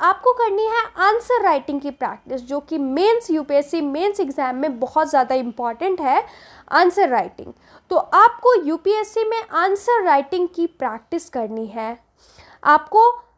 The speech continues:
अच्छे से टाइम निकाल कर उसके लिए प्रैक्टिस करना होता है। ओके, इसके साथ साथ आपको प्रीवियस ईयर पेपर देखने की ज़रूरत है। अगर आप प्रीवियस ईयर पेपर सॉल्व करते हो तो आपको एक एक्सपीरियंस रहता है कि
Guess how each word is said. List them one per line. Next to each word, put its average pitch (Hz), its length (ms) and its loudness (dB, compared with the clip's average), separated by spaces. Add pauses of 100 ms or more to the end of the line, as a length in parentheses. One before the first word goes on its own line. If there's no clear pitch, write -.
(180)
अच्छे 339 440 2
से 349 200 0 (200)
टाइम 330 240 4
निकाल 339 380 2
कर 381 200 -2
उसके 320 340 -4
लिए 262 140 0
प्रैक्टिस 247 480 -8
करना 202 320 -10
होता 190 300 -12
है। - 100 -20 (1300)
ओके, 320 300 0 (500)
इसके 453 380 4
साथ 453 280 4
साथ 480 340 0
आपको 339 320 0
प्रीवियस 381 840 0
ईयर 349 160 2 (100)
पेपर 277 420 -2 (340)
देखने 247 360 0
की 240 140 -8
ज़रूरत 214 500 -6
है। 214 80 -12 (100)
अगर 359 240 2
आप 480 180 4
प्रीवियस 381 440 -2
ईयर 381 120 0
पेपर 349 320 -6
सॉल्व 302 420 0
करते 220 300 -6
हो - 200 -10 (400)
तो - 40 0
आपको 349 500 2
एक 349 260 -4
एक्सपीरियंस 349 680 -4
रहता 302 300 0
है 311 120 2
कि 370 120 -2